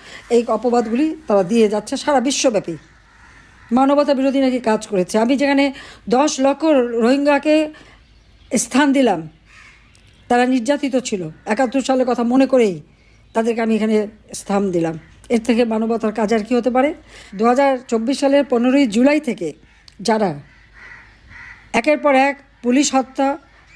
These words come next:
আওয়ামী লীগ নেতাকর্মী, যুবলীগ, তাদেরকে হত্যা করে পা বেঁধে ঝুলানো, আইনজীবী, সাংবাদিক,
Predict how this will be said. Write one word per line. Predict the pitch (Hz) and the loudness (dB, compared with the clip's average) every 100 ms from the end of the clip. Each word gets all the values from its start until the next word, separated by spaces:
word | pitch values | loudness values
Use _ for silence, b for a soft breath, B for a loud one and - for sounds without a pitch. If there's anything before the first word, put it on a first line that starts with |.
| - | 0
আওয়ামী | 226 247 | 2 2
লীগ | 262 | 2
নেতাকর্মী, | 220 214 254 262 277 269 | 0 0 2 2 4 2
যুবলীগ, | 233 220 240 285 | 2 2 2 2
তাদেরকে | 233 202 240 | 0 0 0
হত্যা | 262 226 269 | 0 -2 -2
করে | 254 262 | 0 0
পা | 226 214 | 0 -2
বেঁধে | 247 262 | 0 0
ঝুলানো, | 269 277 285 302 - B B B B B B _ - - - | 2 0 0 -4 -10 B B B B B B _ -20 -18 -2
আইনজীবী, | 202 247 233 233 285 302 - - - - _ - - - - - - - - - - - - - | 0 0 -2 -2 -2 -4 -12 -20 -20 -20 _ -20 -20 -20 -20 -20 -20 -20 -20 -20 -20 -20 -20 -16
সাংবাদিক, | - 214 247 247 269 285 | -4 0 2 2 0 -2